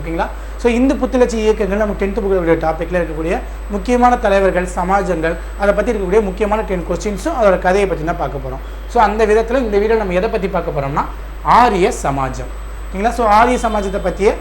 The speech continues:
முக்கியமான பத்து கொஸ்டின்ஸையும் அதோட கதையுமே நம்ம பார்க்க போறோம், ஓகேங்களா? சரி, வாங்க ஃபர்ஸ்ட் கொஸ்டின் பார்ப்போம்.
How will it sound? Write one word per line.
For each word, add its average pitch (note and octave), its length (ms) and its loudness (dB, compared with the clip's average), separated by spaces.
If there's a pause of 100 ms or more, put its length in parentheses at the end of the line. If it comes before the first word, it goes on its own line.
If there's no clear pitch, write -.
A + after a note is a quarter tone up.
(260)
முக்கியமான A#3 380 4 (100)
பத்து G3 180 0
கொஸ்டின்ஸையும் G3 640 -2
அதோட G3 160 4 (100)
கதையுமே G#3 440 2
நம்ம G3+ 200 0
பார்க்க C#3+ 240 0
போறோம், C3 220 -8 (420)
ஓகேங்களா? G3+ 300 0 (420)
சரி, G#3 160 4
வாங்க F3+ 260 4
ஃபர்ஸ்ட் G#3 220 2
கொஸ்டின் A3 300 2
பார்ப்போம். D#3+ 280 -2